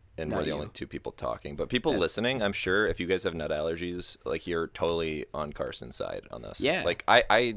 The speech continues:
Speaker 1: empathize, but I have no firsthand knowledge.
Speaker 2: Of course. Understandable. You can eat anything, and yeah.
Speaker 1: Yeah. I, I mean, not
Speaker 2: Um,
Speaker 1: anything. I can't eat, like, bleach.
Speaker 2: That's true. Well,
Speaker 1: Or, like,
Speaker 2: yeah.
Speaker 1: gasoline.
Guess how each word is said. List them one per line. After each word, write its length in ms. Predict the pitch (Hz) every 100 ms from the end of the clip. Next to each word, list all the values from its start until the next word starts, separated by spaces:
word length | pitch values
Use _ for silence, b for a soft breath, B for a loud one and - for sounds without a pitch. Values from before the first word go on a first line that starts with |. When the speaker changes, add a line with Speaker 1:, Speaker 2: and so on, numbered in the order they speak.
| - 87
Speaker 1:
empathize, 580 | 90 101 117 117 123 113
but 120 | 90
I 120 | 82
have 260 | 85 82 80
no 260 | 82 80
firsthand 540 | 76 78 73 80 76 73
knowledge. 540 | 80 64 55 50 - -
Speaker 2:
Of 140 | 120
course. 320 | - - -
Understandable. 640 | 139 139 - 80 69 - - -
You 120 | 127
can 120 | 135
eat 140 | 131 113
anything, 500 | 123 131 131 131 135 - -
and 160 | - -
yeah. 140 | - - -
Speaker 1:
Yeah. 300 | 98 90 71 - -
I, 100 | 104
I 60 | 123
mean, 140 | 131
not 120 | 135
Speaker 2:
Um, 40 | 127
Speaker 1:
anything. 400 | 90 82 85 85
I 60 |
can't 200 | 85 95
eat, 180 | 85 82 - - _
like, 220 | 76 65 -
bleach. 520 | 78 73 - - - - - _
Speaker 2:
That's 220 | 147 165
true. 200 | - - -
Well, 320 | 127 127 123
Speaker 1:
Or, 80 | 82
like, 140 | 73
Speaker 2:
yeah. 60 | -
Speaker 1:
gasoline. 680 | 76 73 85 85 92 90